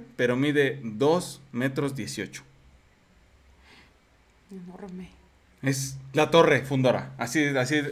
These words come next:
Speaker 1: así le llaman. Va a estar enfrentando a Lubin por el peso, eh, super welter, perdón, es super welter del W B C. Interino es el título, pero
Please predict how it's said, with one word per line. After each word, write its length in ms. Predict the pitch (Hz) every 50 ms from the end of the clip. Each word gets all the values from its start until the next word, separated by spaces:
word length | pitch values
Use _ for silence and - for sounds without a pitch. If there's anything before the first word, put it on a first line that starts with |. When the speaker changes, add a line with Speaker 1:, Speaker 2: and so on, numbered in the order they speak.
| - 123
Speaker 1:
así 260 | 120 120 - 160 151
le 140 | 151 143 135
llaman. 300 | 127 117 107 104 - - - - - - - - -
Va 40 | 151
a 20 |
estar 160 | 147 160 156
enfrentando 480 | 156 143 143 143 127 113 139 147 151 151
a 40 | 139
Lubin 260 | 135 131 147 156 139
por 140 | 160 147 127
el 100 | 117 -
peso, 640 | - 139 139 135 151 143 135 131 123 117 104 - - - - - - - - - -
eh, 300 | 127 123 120 120 120 123 120
super 480 | - - - 160 147 135 156 135 123 110
welter, 320 | 139 151 151 151 170 143
perdón, 320 | - 135 120 113 131 156 135
es 100 | 139 135
super 280 | - 143 131 131 120 113
welter 320 | 101 113 117 117 135 127
del 140 | 117 107 104
W 340 | 107 104 104 107 107 113 117
B 100 | 117 117
C. 280 | - - 139 165 190 - - - - - - - - - - _ _ -
Interino 580 | 131 131 131 135 131 123 131 139 151 165 175 170
es 100 | 165 -
el 100 | 147 123
título, 340 | 131 151 143 160 170 175 175
pero 440 | - 190 196 208 220 240 285 - -